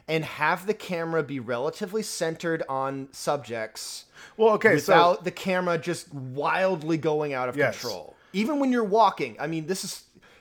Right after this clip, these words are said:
Speaker 1: there are, there's rigs that you can have that
Speaker 2: Now
Speaker 1: will stabilize you. There's so many things that you can do.
Speaker 2: To combine, to combine the
Speaker 1: Don't zoom in either, too, 'cause, like, you're saying the zoom in makes the jitter worse. That jitter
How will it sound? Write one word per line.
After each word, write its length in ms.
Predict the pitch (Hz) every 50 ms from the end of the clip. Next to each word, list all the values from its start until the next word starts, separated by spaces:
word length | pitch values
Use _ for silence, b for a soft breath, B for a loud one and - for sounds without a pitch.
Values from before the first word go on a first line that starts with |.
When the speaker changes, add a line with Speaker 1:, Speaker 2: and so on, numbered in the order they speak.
| b b
Speaker 1:
there 220 | 143 160 180 185 175
are, 280 | 165 160 156 156 147 147
there's 240 | 143 165 170 147 123
rigs 500 | 117 117 139 156 175 196 214 208 208 185
that 140 | 190 226 208
you 100 | 214 214
can 140 | 190 233 208
have 360 | 208 208 208 202 202 202 185
that 60 | 165 165
Speaker 2:
Now 180 | 160 151 139
Speaker 1:
will 60 | 131
stabilize 760 | 123 - - - 175 180 190 190 196 190 185 185 190 196 185 185
you. 320 | 196 190 185 185 185 170 B B B
There's 180 | - 156 151 -
so 300 | - - - 170 175 190
many 160 | 196 202 202
things 240 | - 190 180 170 143
that 100 | 160 143
you 140 | 156 147 127
can 160 | 139 123 113
do. 220 | 107 87 - - _ _ _ _ -
Speaker 2:
To 100 | - 151
combine, 760 | - 151 143 143 143 151 151 156 165 165 160 156 147 135 123 - _ _ _ _ _ _ _ _ _ _ _ -
to 80 | - 127
combine 680 | - 135 131 127 139 143 143 143 147 143 143 147 127
the 520 | 117 131 135 135 131 127 123 117 113 110 104 101 _ _ _ _ _ _ _ _ _ - 113 101 _
Speaker 1:
Don't 240 | - 185 196 285 247 170
zoom 280 | 143 185 226 208 180 185
in 220 | 202 185 160 143
either, 320 | 156 175 170 131 117 101
too, 240 | 98 - - 170 143
'cause, 160 | 113 147 123
like, 160 | 127 139 127 139
you're 100 | 180 202
saying 280 | 196 - 208 196 190
the 80 | 170 151
zoom 260 | 117 - 170 196 185
in 100 | 160 143
makes 180 | 139 139 131 -
the 60 | 143
jitter 300 | 127 - 156 151 151 135
worse. 280 | 123 131 139 165 175 -
That 160 | 175 180 160
jitter 60 | 131